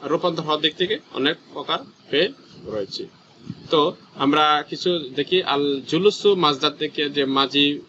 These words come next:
এর সিগাগুলো রয়েছে, যে আমরা ফাআলা, ফাআলা, ফাআলু, ফাআলাত, ফাআলাতা, ফালনা, ফালতা, ফালতুমা, ফালতুম, ফাআলতি, ফালতুমা, ফালতুন্না, এভাবে যে সিগাটি রয়েছে, জালাসা মাজদা থেকে জালাসা, জালাসা, জালাসু, জালাসা, জালাসা, জালাসনা, জালাস্তা, জালাস্তুমা, জালাস্তুম,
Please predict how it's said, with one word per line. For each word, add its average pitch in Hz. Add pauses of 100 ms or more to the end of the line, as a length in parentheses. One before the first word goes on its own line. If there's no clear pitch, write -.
(240)
এর 123
সিগাগুলো 131
রয়েছে, 123
যে 139
আমরা 123 (220)
ফাআলা, 143
ফাআলা, 139
ফাআলু, 139
ফাআলাত, 139
ফাআলাতা, 135
ফালনা, 143
ফালতা, 143
ফালতুমা, 139
ফালতুম, 160
ফাআলতি, 135
ফালতুমা, 135
ফালতুন্না, 127 (320)
এভাবে 156
যে 160
সিগাটি 151
রয়েছে, 165
জালাসা 156
মাজদা 135
থেকে 156
জালাসা, 139
জালাসা, 139 (320)
জালাসু, 180
জালাসা, 147
জালাসা, 147
জালাসনা, 139
জালাস্তা, 147
জালাস্তুমা, 143
জালাস্তুম, 139